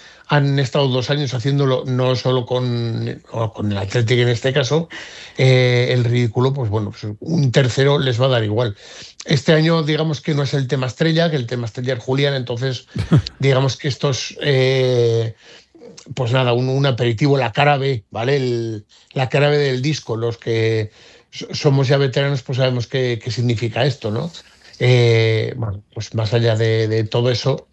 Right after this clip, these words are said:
Speaker 1: eh, lo que importa es que yo creo que, que no tiene ningún tipo de recorrido, sinceramente, pero bueno, pues mira, si sirve para que el programa de Miguel Ángel quede un poco más elegante de contenidos, pues oye,
Speaker 2: <laughs> No, sí,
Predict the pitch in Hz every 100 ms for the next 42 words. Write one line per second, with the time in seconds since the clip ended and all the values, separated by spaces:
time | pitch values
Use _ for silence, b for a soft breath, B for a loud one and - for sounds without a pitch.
0 | - 127 113 110 110 113 113 113 - 202
1 | - B B B B - 131 127 120 135
2 | 123 120 117 113 107 107 123 110 120 113
3 | 113 - 113 110 110 110 117 113 104 123
4 | 120 113 117 113 107 104 107 104 110 107
5 | 104 95 101 127 170 135 - B B -
6 | 160 127 143 160 190 135 127 135 151 156
7 | 180 117 - 127 110 - B B B -
8 | 156 127 156 143 113 127 110 123 120 110
9 | 127 127 135 135 139 147 131 120 117 107
10 | 123 120 123 127 127 123 120 123 120 123
11 | - 127 120 - 127 156 - 120 - 123
12 | 131 123 107 110 98 - - - 202 180